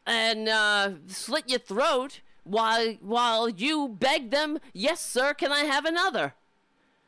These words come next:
Then you keep voting for 'em, because at least those, those queers, at least two people who have the same peepees won't be able to make a legal marriage contract like Jesus intended.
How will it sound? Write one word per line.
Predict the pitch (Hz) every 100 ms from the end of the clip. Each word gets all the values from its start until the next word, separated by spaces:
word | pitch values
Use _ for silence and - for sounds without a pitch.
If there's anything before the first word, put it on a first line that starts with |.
| _ _ _ _ - - _ _ _ _ - - - _ _ _ _ _ _ _ _ _ _ _ _
Then | 190 254
you | 269
keep | 311 269
voting | 247 349 -
for | 214 208 190 156
'em, | 143
because | 254 240 269 - -
at | - 247
least | 311 349 -
those, | 320 320 - - - - 185 _
those | 247 277 -
queers, | - 330 320 247 240 233 - _ _ _
at | -
least | 226 311 - - 285 - -
two | 302 311
people | - 302 311 302 277 -
who | 262 277
have | 269
the | 262
same | - 302 294
peepees | - 311 311 294 254 262 247 - -
won't | - 262 294
be | 285 285
able | 262
to | 240
make | 262 285 285
a | 277
legal | 285 294 294 294
marriage | 311 311 254 226
contract | - 226 233 - 233 233
like | 233 226
Jesus | 180 170 311 269 294 294
intended. | 285 285 277 269 185 175 185